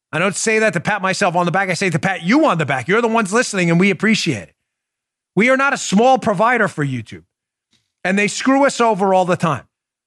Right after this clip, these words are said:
They don't let us make any money on the videos. I'm tired of it. I'm not the only one. You ask any conservative content provider that puts their videos on YouTube, they are being screwed too.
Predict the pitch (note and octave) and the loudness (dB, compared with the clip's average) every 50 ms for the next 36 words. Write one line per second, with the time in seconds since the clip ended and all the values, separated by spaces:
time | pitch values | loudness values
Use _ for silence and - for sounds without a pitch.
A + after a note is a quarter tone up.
0 | _ _ _ - F3+ F3 F#3 G#3+ A#3 A3+ A3 A3 A3 G#3+ G#3 - - G3 G3+ F#3+ | _ _ _ -4 -2 0 2 2 0 0 0 0 0 0 -2 -2 0 0 0 0
1 | F3+ - F#3+ E3+ E3+ E3+ F#3+ A#3+ B3+ A#3+ G3 F3+ F3 E3 E3+ F3 F3+ D#3 E3+ C4+ | 0 0 0 0 2 4 4 4 2 2 0 0 0 0 0 0 0 0 0 0
2 | C4 A3+ E3 A2 - _ _ _ _ _ _ _ _ _ _ _ _ _ _ _ | 0 0 -2 -4 -6 _ _ _ _ _ _ _ _ _ _ _ _ _ _ _
3 | _ _ _ - C3 D#3+ G3 G#3+ E3+ - G3+ A3 A#3+ A#3+ A#3 F#3 B2+ G2 E2 D2 | _ _ _ -4 -2 -2 -2 -2 -2 -2 0 0 2 0 0 -2 -4 -8 -14 -20
4 | _ _ - C3+ D3+ E3 E3+ F#3 G3 G#3+ G#3 - G#3+ G#3 G3+ G3 G3+ F#3 E3+ C#3+ | _ _ -4 -2 -2 0 0 0 0 -2 -2 0 2 2 2 2 2 0 0 -2
5 | A#2+ G2+ E2+ D#2+ _ _ _ _ _ _ _ _ - D#3 E3+ F#3 F#3+ G3 F#3+ E3 | -2 -4 -10 -14 _ _ _ _ _ _ _ _ 0 0 2 2 2 0 -2 -6
6 | - - - G#3 A3 A#3+ B3 F3+ - G3 F#3+ - - A3 G#3+ G#3+ G#3 G3+ F#3+ - | -8 -6 -2 0 0 2 0 0 0 -2 -2 0 0 0 2 2 2 0 0 -2
7 | - G3 G3 G3 - F3+ E3+ C3+ E3 D3+ D#3+ D#3+ D#3 D#3 D#3 C#3+ C3 - - G3+ | 0 0 0 0 0 -2 -4 -4 -2 0 0 0 0 0 -2 -4 -4 -2 -2 -2
8 | - - - G3+ F3+ D#3 F3+ F3+ F#3 F3+ F3+ E3+ E3+ E3 D#3 D#3 D#3+ D#3+ D#3 - | -2 0 0 0 0 2 2 2 2 2 2 2 2 0 0 2 2 2 0 0
9 | - C#3+ C#3 C3 - - - _ _ - D3+ F3+ F#3+ G3 F#3+ D#3+ E3 F3 E3+ E3 | 0 -2 -2 -2 -4 -10 -20 _ _ -2 0 0 2 2 0 2 2 2 2 2
10 | E3 - - - - E3 E3 D#3+ C#3+ B2 D3 C#3+ B2 G2 | 0 -2 -4 -4 0 2 2 2 0 0 -2 -2 -2 -2